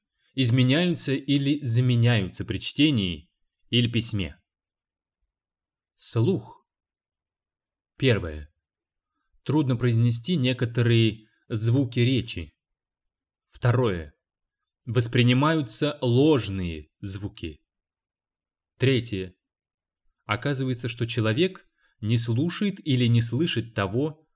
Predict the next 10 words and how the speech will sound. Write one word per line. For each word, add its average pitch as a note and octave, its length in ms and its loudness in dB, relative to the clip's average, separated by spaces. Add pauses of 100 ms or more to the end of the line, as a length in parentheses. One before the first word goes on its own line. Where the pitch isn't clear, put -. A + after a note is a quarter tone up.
(180)
что - 260 -4
сказано. G2+ 640 -4 (1120)
Четвертое. A#2 800 0 (760)
Звуки A#2+ 480 0
воспринимаются A#2 840 -2
тише, D#3 460 0
громче, A2+ 880 0 (400)
ближе D#3 640 4
или E3+ 300 0
дальше, C3 680 -2